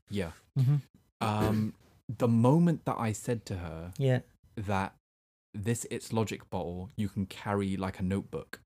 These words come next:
Speaker 2: Mm-hmm.
Speaker 1: she went on the website and ordered it straight away.
Speaker 2: Seriously?
Speaker 1: Literally, she was like,
Speaker 2: Yeah.
Speaker 1: "That makes such a big
Speaker 2: Big,
Speaker 1: difference."
Speaker 2: massive difference.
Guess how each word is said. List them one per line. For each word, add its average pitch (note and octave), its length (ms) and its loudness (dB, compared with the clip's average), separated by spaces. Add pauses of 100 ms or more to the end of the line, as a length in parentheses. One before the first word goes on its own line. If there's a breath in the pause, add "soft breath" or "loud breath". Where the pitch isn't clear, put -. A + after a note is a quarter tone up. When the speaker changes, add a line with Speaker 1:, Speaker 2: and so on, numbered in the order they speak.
Speaker 2:
Mm-hmm. C3 200 4 (600)
Speaker 1:
she - 160 -8
went A2 200 2
on D#3+ 60 2
the B2+ 60 2
website G#2 380 0
and F2+ 140 -4
ordered F2+ 260 -4
it E2+ 100 -8
straight F2 280 -8
away. E2+ 180 -10 (180)
Speaker 2:
Seriously? D3+ 600 4
Speaker 1:
Literally, G2+ 400 0
she - 120 -4
was G2 140 -2
like, F#2+ 220 -2
Speaker 2:
Yeah. C#3 120 6
Speaker 1:
"That B2 200 4
makes G2+ 480 -4
such - 500 -6
a A2 60 0
big A2+ 360 -2
Speaker 2:
Big, B2 140 -4
Speaker 1:
difference." E3 240 4
Speaker 2:
massive E3 360 4
difference. - 580 -2